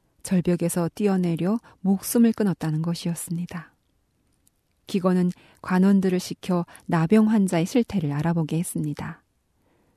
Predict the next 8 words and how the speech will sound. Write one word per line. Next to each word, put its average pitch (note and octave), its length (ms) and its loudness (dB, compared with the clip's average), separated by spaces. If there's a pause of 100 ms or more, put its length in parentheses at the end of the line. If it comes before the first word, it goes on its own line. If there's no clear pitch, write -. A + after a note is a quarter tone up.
(340)
알아보니 F3+ 580 2 (220)
나병 F#3+ 340 4
환자들은 F#3 600 2 (240)
사람이 C4 440 6
없는 F3+ 380 0
외딴 E3+ 500 -2
바닷가로 F3 640 -4
쫓겨나 G#3+ 600 0